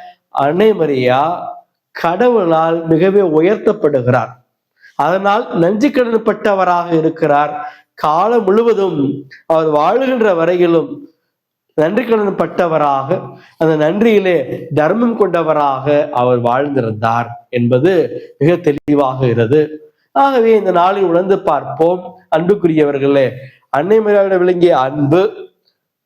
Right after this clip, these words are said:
அன்னை மரியாவிடம் விளங்கிய தாழ்ச்சி, அன்னை மரியாவிடம் இருந்த நன்றி கடன், இது மூன்றுமே நமக்கும் தேவையானது. இது மூன்றும் தான் அவர்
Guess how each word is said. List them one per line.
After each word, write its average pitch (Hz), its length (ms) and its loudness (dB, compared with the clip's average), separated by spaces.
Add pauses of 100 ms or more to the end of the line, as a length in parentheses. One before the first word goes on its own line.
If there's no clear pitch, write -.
(520)
அன்னை 170 320 2
மரியாவிடம் 185 760 2
விளங்கிய 156 480 2 (160)
தாழ்ச்சி, 151 480 -2 (640)
அன்னை 180 260 2
மரியாவிடம் 190 640 2
இருந்த 160 280 0
நன்றி 143 320 0
கடன், 139 320 -4 (300)
இது 123 180 2
மூன்றுமே 180 460 2 (240)
நமக்கும் 165 440 -2
தேவையானது. 123 680 0 (360)
இது 170 160 4
மூன்றும் 269 440 0
தான் 202 280 0
அவர் 160 280 0